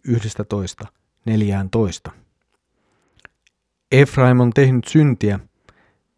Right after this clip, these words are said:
Se on rakentanut paljon alttareita. Synniksi ne ovat sille tulleet. Vaikka minä kirjoittaisin opetuksiani tuhansittain, ei Efraim niistä välittäisi. Halukkaasti se tuo uhreja ja syö niiden lihaa,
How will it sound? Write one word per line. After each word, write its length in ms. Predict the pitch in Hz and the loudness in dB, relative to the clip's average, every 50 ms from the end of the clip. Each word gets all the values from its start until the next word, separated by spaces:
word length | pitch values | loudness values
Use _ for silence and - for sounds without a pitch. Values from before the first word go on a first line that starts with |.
| _ | _
Se 120 | _ - 123 | _ 0 2
on 140 | 120 120 113 | 2 4 4
rakentanut 560 | 123 120 - 123 113 104 117 113 107 - - | 2 2 2 0 0 2 0 0 -2 -2 0
paljon 340 | 123 117 120 120 117 117 117 | 2 4 4 4 4 2 2
alttareita. 720 | 117 117 120 113 _ - 113 107 107 101 95 - 95 98 - _ _ _ _ _ _ _ _ _ _ _ _ | 2 0 0 -2 _ -6 -6 -4 -4 -6 -6 -8 -10 -14 -14 _ _ _ _ _ _ _ _ _ _ _ _
Synniksi 680 | _ - - 143 139 135 117 101 - - - 104 - _ _ _ - | _ -2 2 2 4 4 2 0 -4 -8 -14 -16 -18 _ _ _ -6
ne 120 | - 131 131 | 0 2 2
ovat 200 | 123 127 117 - | 4 2 0 0
sille 200 | - 143 131 123 - - | -2 -2 -2 -2 -4 -4
tulleet. 540 | - 147 139 127 107 104 95 92 - - _ _ _ _ _ _ _ _ _ _ _ _ _ _ _ _ _ _ _ _ _ _ - | -4 -2 -2 0 -2 -4 -6 -8 -12 -16 _ _ _ _ _ _ _ _ _ _ _ _ _ _ _ _ _ _ _ _ _ _ -2
Vaikka 260 | 120 123 - - 123 | -2 -2 0 0 0
minä 220 | 120 123 127 127 | 2 2 2 2
kirjoittaisin 720 | 120 - 131 127 127 127 120 113 - - 123 107 120 120 113 | 0 2 2 2 4 4 4 2 2 0 0 0 2 0 -2
opetuksiani 680 | 113 110 - 127 117 120 110 - - - 117 107 104 95 | -2 0 0 0 2 2 -2 -4 -2 -2 -2 -2 -2 -2
tuhansittain, 840 | - 113 98 120 117 110 104 - 101 _ _ - 101 95 95 98 - _ _ _ _ _ _ _ _ _ - | -2 0 0 2 2 0 0 -4 -8 _ _ -8 -8 -8 -8 -10 -12 _ _ _ _ _ _ _ _ _ -2
ei 200 | 123 123 127 147 | 0 4 4 4
Efraim 380 | 160 - - 117 104 104 101 | 4 2 2 -2 0 0 2
niistä 300 | 110 127 131 - - 127 | 0 0 -2 -2 -4 -4
välittäisi. 640 | 123 139 147 139 123 _ _ - 117 110 107 - - - _ _ _ _ _ _ _ _ _ _ _ _ | -2 0 0 0 -2 _ _ -12 -10 -10 -10 -12 -14 -20 _ _ _ _ _ _ _ _ _ _ _ _
Halukkaasti 760 | - - 117 127 127 123 - - - 120 117 113 - - - | -2 2 4 6 6 4 4 2 0 2 2 0 -2 -6 -8
se 120 | - 117 110 | -6 -6 0
tuo 200 | - 123 117 117 | 2 2 4 4
uhreja 500 | 127 139 139 135 135 120 120 120 117 113 | 4 4 4 4 4 2 2 2 2 0
ja 60 | 110 | 0
syö 240 | - - 139 131 127 | 0 2 2 2 2
niiden 320 | 127 123 110 113 113 113 | 2 0 0 0 0 0
lihaa, 420 | 127 139 135 127 120 107 101 92 | 0 0 0 -2 -2 -2 -4 -6